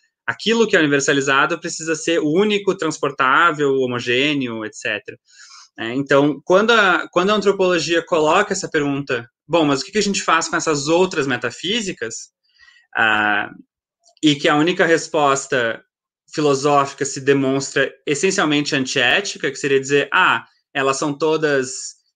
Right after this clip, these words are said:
imagens, ilusões, projeções,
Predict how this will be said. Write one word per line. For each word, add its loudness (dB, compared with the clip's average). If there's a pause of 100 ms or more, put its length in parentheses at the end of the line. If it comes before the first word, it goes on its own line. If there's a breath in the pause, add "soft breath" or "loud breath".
imagens, 0 (200)
ilusões, -4
projeções, 0